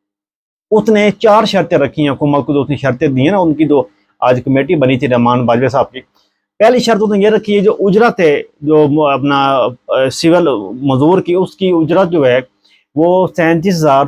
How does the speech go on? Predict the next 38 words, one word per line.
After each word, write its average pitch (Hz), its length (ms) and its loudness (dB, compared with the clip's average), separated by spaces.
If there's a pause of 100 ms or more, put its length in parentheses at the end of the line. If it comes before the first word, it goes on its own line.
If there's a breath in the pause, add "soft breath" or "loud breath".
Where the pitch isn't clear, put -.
سے 160 60 -4
بڑھا 127 260 0
کر 127 160 -4
پچاس 147 580 -2
ہزار 135 200 0
اس 135 140 -4
کی 147 120 -4
اجرت، 131 260 0
اج-، 139 280 -2
اجرت 156 360 2
جو 127 140 2
ہے 113 120 2 (160)
وہ 147 140 0
کی 127 220 -4
جائے۔ 104 240 -2 (760)
دوسری 208 320 2
شرط 220 240 0
اس 208 180 -4
نے 180 60 0
وہ 196 160 2
رکھی 185 380 0
ہے، 190 100 0
بھئی 160 280 -2
یہ 190 60 2
جو 180 100 0
سرکاری 165 460 -2
ملازمین 160 540 0
جو 156 100 0
ہا-، 139 240 0 (140)
ریٹائر 156 320 0
ہو 185 140 0
چکے 139 240 -6
ہیں، 117 260 -4 (540)
ان 202 200 0
کی 190 120 0
جو 190 100 2
پینشن 185 580 0
ہے 139 140 -2